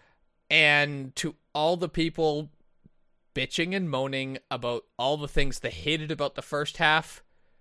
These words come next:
this is why everyone was saying, "Shut the fuck up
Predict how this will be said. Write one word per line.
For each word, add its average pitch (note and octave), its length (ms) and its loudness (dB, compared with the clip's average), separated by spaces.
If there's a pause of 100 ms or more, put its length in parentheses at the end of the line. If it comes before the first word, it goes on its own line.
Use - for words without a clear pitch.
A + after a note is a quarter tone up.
(760)
this D#3 340 2
is G#3 120 -2
why F#3 180 6
everyone D#3+ 500 2
was D#3 140 -2
saying, C3+ 480 0 (100)
"Shut - 360 -4
the C3 60 -4
fuck - 320 0
up D3+ 240 2